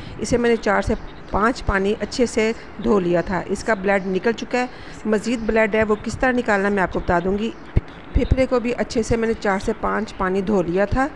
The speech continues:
और ये आगे दिल की बोटी है, इसे भी मैंने तीन से चार पानी धो लिया था। इसके साथ ही मैंने तीन से चार हरी मिर्चें ली हैं, हाफ़ टेबल स्पून लहसुन लिया है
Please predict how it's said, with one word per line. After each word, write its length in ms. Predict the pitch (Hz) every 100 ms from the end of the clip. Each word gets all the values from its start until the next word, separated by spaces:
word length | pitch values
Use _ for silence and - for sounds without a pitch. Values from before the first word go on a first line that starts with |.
| - - - -
और 160 | 202
ये 160 | 196 220
आगे 300 | 185 190 208
दिल 200 | 185 196
की 120 | 196
बोटी 300 | 226 226 226
है, 80 | 233
इसे 200 | 233 247
भी 100 | 220
मैंने 320 | 220 202 220 302 - -
तीन 160 | 220 208
से 120 | 226
चार 240 | 214 220 214
पानी 280 | 202 190
धो 200 | 196 202
लिया 260 | 160 165 160
था। 220 | - 165 139 - - -
इसके 260 | 208 - 226
साथ 380 | - 190 202
ही 100 | 240
मैंने 380 | 233 208 202 208 208 - - - - - - - - - - - - - - - - - -
तीन 240 | 240 247 254
से 140 | 254
चार 280 | 233 202 190
हरी 180 | 214 185
मिर्चें 280 | 180 - 220
ली 180 | 262 262
हैं, 160 | 262 285 - -
हाफ़ 260 | - 214 214
टेबल 220 | 240 208
स्पून 240 | 202 220 196
लहसुन 300 | 196 - 262
लिया 260 | 254 247
है 80 | 247